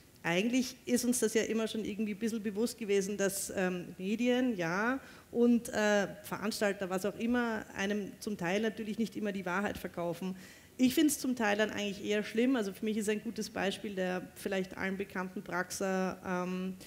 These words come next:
der Praxer, äh, äh, Bergsee in, in Südtirol. Der wurde bei uns bei, bei Bergwelten auch mal zum beliebtesten Bergsee gewählt, interessanterweise.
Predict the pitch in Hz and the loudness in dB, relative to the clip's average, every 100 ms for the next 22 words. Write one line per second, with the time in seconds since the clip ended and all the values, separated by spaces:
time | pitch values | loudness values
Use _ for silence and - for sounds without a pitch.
0 | - - - 196 180 175 - 196 190 185 | -18 -20 -8 -4 -2 -2 2 4 4 2
1 | 180 175 180 175 175 165 175 170 196 196 | 0 0 2 0 0 -2 -2 -2 0 0
2 | - 226 208 196 190 190 190 185 302 320 | 0 -2 0 0 -2 -2 -2 2 4 4
3 | 277 240 247 214 202 214 202 202 226 233 | 4 4 4 2 2 2 0 0 0 0
4 | - 190 180 185 180 196 214 202 202 202 | -2 -2 -2 -4 0 0 2 0 0 -2
5 | 208 202 208 202 214 302 294 233 247 220 | -2 -4 -6 -4 4 4 4 -4 -4 0
6 | 208 233 - 226 226 226 214 214 208 208 | 2 2 -2 -2 0 0 2 0 -2 -4
7 | 208 208 196 202 196 196 190 214 | -2 -2 -4 -2 2 2 2 0